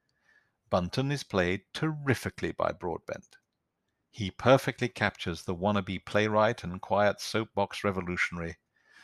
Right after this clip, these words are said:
a man who prefers Chekhov to Shakespeare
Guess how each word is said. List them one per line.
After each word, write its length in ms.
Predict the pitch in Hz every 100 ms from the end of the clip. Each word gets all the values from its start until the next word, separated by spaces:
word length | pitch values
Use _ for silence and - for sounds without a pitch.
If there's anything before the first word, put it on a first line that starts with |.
| -
a 80 | 107
man 240 | 120 165
who 140 | 180 160
prefers 520 | 139 - 135 123 110
Chekhov 460 | - 165 - 143 -
to 80 |
Shakespeare 760 | 113 - 104 - - 98 95 92